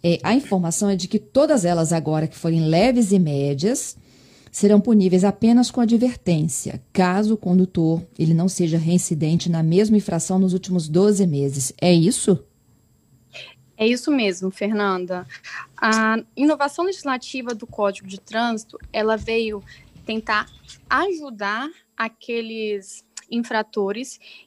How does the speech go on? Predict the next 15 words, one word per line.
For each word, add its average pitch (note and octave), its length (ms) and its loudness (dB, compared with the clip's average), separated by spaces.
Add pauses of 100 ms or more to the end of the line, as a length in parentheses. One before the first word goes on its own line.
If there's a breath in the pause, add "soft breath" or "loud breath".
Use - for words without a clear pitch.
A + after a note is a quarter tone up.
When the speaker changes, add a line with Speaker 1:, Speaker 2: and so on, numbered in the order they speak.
Speaker 2:
que D#4 220 -2
cometem, B3+ 840 0
é, G#3 240 0
penalidades A3+ 960 -2
que C4 220 -8
têm C#4 240 -2
implicações A#3+ 800 -4
de A#3 100 -6
multas A3+ 380 -6
leves A3 600 -2
e D4 80 0
médias, G3+ 600 -2
e C4 80 -8
por D4 240 -4
isso B3+ 420 -4